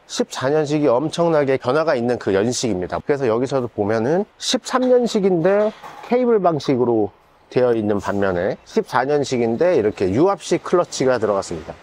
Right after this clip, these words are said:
악력이나 이런 거에서는 그렇게 큰 차이가 없어요. 왜냐하면 여기는 워낙에 이제 관리가 잘 돼 있는 케이블이라서 윤활도 잘 돼 있고 해서 진짜 웬만한 할리 데이비슨 클러치인가 싶을 정도로 좀 가볍게 느껴지는 반면에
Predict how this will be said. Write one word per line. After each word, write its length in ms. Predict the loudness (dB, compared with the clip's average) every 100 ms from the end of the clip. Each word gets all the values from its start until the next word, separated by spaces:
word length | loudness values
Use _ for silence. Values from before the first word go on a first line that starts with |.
| -14 -2
악력이나 680 | -2 0 0 0 2 2 2
이런 260 | 2 2
거에서는 460 | 2 2 2 0 -2
그렇게 280 | -2 -2 -4
큰 220 | -4 -6
차이가 420 | -2 0 2 0
없어요. 360 | -2 0 2 2
왜냐하면 360 | 2 2 2
여기는 360 | 0 0 0 2
워낙에 400 | 2 2 2 0
이제 260 | 0 -2 -2 -4
관리가 340 | -2 2 0
잘 220 | 0 0
돼 120 | 2 2
있는 200 | 0 -2
케이블이라서 840 | 0 0 0 0 -2 0 0 -2 -2
윤활도 400 | 0 0 0 -4
잘 180 | -2
돼 120 | -2 -2
있고 180 | 0
해서 320 | -2 0 -2 -4 _
진짜 260 | -4 0
웬만한 520 | 2 2 2 2 2 2
할리 280 | 0 2
데이비슨 1080 | 4 4 2 -2 0 2 4 2 2 0 -4 -8 _ _ _
클러치인가 720 | -4 -2 -2 -2 0 2 2 0
싶을 260 | -2 -4
정도로 340 | 0 2 2 0
좀 220 | 0 0
가볍게 560 | -2 0 0 0 0 -2 _ -6
느껴지는 580 | -2 0 2 2 0 0
반면에 600 | 0 0 0 2 0